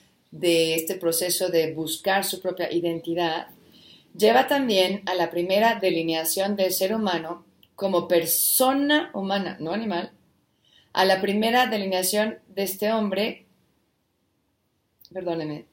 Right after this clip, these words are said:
la primera delineación del ser humano como persona humana con la subjetividad propia que la caracteriza, como un sujeto,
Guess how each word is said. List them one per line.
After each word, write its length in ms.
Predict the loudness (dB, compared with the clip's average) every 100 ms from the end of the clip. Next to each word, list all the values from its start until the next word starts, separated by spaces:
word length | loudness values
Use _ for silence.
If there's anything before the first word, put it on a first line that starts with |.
| _
la 120 | -8 -6
primera 260 | 2 2
delineación 680 | 2 0 0 0 0 2 0
del 140 | 0
ser 280 | 0 -2 -2 -6
humano 720 | -4 0 0 0 -2 -4 -8 -8
como 260 | -6 -4
persona 540 | -4 -2 -2 0 0 -2
humana 420 | -2 -2 -4 -8 -18 -20 -20 _ _
con 220 | 4 4
la 100 | 4
subjetividad 960 | 0 0 0 -2 -2 -4 0 0 0 -8 2
propia 600 | 4 4 0 0 0 -6 _ _ _ _
que 120 | -4 0
la 200 | 0 0
caracteriza, 800 | 0 0 -2 -8 -6 -10 -12 -20 _ _ _ -16
como 200 | -8 -6
un 140 | -6
sujeto, 540 | -6 -8 -6 -10 -10